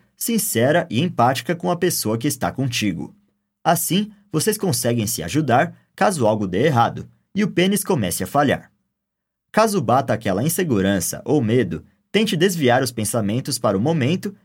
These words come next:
e as sensações que está tendo no agora. Olhe, escute, toque e sinta todo o prazer que esse momento está te trazendo e pode trazer. Caso persistirem os sintomas,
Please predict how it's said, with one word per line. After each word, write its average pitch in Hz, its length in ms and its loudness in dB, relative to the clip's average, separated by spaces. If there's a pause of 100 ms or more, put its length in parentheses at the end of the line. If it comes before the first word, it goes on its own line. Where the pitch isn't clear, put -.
e 170 80 2
as 170 80 2
sensações 170 580 -2
que - 80 -4
está 147 220 0
tendo 127 480 -2
no 156 160 2
agora. 101 500 -2 (680)
Olhe, 196 440 2 (180)
escute, 185 720 -2 (300)
toque 147 520 0
e 190 100 0
sinta 160 420 -2
todo 202 340 0
o 202 60 -2
prazer 123 400 0
que 147 120 -4
esse 147 160 -4
momento 123 380 -2
está 101 220 -4
te - 100 -12
trazendo 156 680 0
e 139 80 -2
pode 160 360 0
trazer. 131 480 -2 (1000)
Caso 220 280 2
persistirem 185 680 0
os 104 80 0
sintomas, 90 720 -2